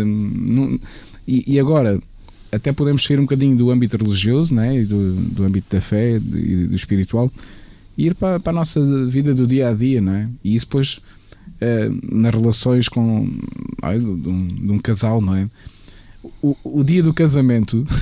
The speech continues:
<laughs> é só o primeiro dia daquela vida em conjunto, em união.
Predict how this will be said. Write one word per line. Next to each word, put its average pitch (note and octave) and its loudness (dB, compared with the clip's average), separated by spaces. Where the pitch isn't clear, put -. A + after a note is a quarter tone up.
<laughs> - -18
é D3+ 0
só E3 0
o E3+ 2
primeiro E3 2
dia D3 6
daquela D3+ 4
vida D3+ 6
em C3 2
conjunto, D3 2
em A2+ 0
união. C#3 2